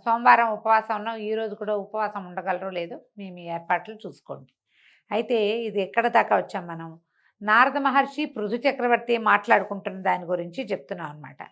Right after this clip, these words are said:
నారదుడు చెప్పిందంతా విన్న పృథు చక్రవర్తి, "ఓ దేవర్షి, కార్తీక మాసపు గొప్పదనాన్ని వివరించి నన్ను ధన్యుణ్ణి చేశావు. అదేవిధంగా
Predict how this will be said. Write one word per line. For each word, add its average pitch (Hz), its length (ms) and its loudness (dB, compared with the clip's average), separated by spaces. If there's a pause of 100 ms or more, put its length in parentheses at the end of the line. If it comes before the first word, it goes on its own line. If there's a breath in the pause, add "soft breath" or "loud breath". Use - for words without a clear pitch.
(440 soft breath)
నారదుడు 254 520 6
చెప్పిందంతా 254 680 2
విన్న 202 300 -2
పృథు 180 300 -6
చక్రవర్తి, 240 680 -2
"ఓ 214 160 -2
దేవర్షి, 185 640 -2 (360 soft breath)
కార్తీక 262 420 6
మాసపు 277 400 0
గొప్పదనాన్ని 240 680 0
వివరించి 190 520 -4
నన్ను 196 260 -8
ధన్యుణ్ణి 170 540 -12
చేశావు. 208 440 -4 (380)
అదేవిధంగా 208 880 4